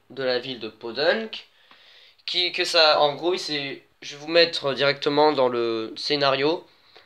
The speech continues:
Tu t'appelles Ninten, t'es un gosse un peu faible et tout.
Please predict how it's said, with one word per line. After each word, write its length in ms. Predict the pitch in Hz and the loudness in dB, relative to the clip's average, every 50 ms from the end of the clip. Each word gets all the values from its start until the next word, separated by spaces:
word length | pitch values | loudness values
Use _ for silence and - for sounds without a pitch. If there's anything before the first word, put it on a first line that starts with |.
| _ _ | _ _
Tu 120 | - - - | -14 -4 0
t'appelles 340 | 175 165 - 180 180 175 | 0 2 4 4 2 4
Ninten, 540 | 175 170 165 160 - 160 165 175 185 190 180 | 2 0 -2 0 2 4 6 6 4 2 0
t'es 80 | - 165 | 0 2
un 140 | 147 147 147 | 2 2 2
gosse 260 | 151 156 160 160 165 | 0 0 -2 0 -2
un 80 | 151 | -4
peu 160 | 147 - 147 147 | -4 -4 -8 -8
faible 380 | - - 160 170 185 175 160 | -2 2 6 6 6 6 4
et 120 | 156 147 151 | 0 0 0
tout. 280 | 165 165 175 175 175 | -2 -2 -2 -2 -4